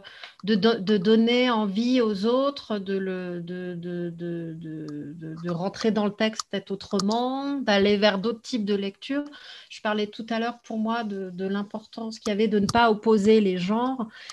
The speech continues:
C'est vrai qu'il y a certaines personnes qui vont dire : « Oh là là, moi je lis que des grands classiques, euh, et quelle horreur, tous ces livres, et cetera. »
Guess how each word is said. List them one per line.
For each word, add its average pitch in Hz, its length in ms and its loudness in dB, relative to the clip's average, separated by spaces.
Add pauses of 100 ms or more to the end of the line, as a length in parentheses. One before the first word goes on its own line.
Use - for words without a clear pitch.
(120)
C'est - 120 -10
vrai 220 100 4
qu'il 226 120 -2
y - 20 6
a 190 60 2
certaines 214 760 0
personnes 226 380 -2
qui 240 140 -8
vont 196 80 -2
dire : « 196 180 0
Oh 208 40 4
là 185 100 0
là, 226 320 4
moi 208 140 0
je 180 120 -4
lis 196 200 -4
que 240 180 0
des 208 260 0 (180)
grands - 340 -8 (100)
classiques, 220 1000 -4
euh, 160 220 -4 (320)
et 202 140 0
quelle 226 240 2
horreur, 240 800 4
tous - 100 -10
ces 220 180 -2
livres, 214 260 0
et 190 80 -4
cetera. » 202 420 -4